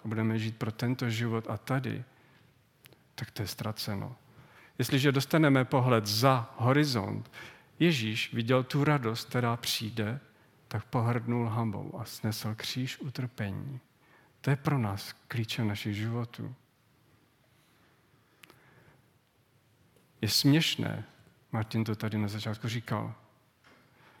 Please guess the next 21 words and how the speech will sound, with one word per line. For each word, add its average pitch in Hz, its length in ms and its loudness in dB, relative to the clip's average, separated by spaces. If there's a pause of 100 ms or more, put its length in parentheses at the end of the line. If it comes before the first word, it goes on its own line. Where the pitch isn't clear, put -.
(460)
mít 113 120 -2
pocit, - 520 -6 (140)
že 117 120 0
mám 110 180 2
peníze, 117 600 -2 (480)
že - 120 -8
jsem 139 220 2
silný, 120 480 2
že 110 100 0
jsem 127 220 0
moudrý. 120 640 0 (840)
V 120 40 -2
Božích 110 280 0
očích 107 300 -6
to - 100 -8
je 104 60 -2
všechno 110 360 -6
úplně 117 540 -2
jinak. 104 400 -6 (2000)
To, 117 140 0
no, 104 260 -2